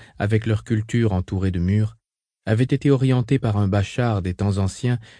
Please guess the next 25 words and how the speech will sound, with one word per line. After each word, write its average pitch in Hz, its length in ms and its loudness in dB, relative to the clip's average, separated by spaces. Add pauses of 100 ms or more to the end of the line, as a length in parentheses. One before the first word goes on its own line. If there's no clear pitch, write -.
(200)
de 110 80 0
telle 156 180 4
manière 160 320 4
que - 80 0
personne 139 500 0
ne 131 80 2
pouvait 117 260 -2
circuler 110 600 0
de 92 120 0
jour 110 340 0
comme 104 200 0
de 92 120 0
nuit 92 280 -2 (420)
sur 104 220 -2
les 107 140 4
voies 107 260 2
de 107 120 0
communication 101 680 0
plates 95 300 -2
et 95 60 -4
sinueuses, 92 640 -2 (320)
sans 123 340 0
être 120 260 -2
immédiatement 135 720 2
repéré. 92 540 -4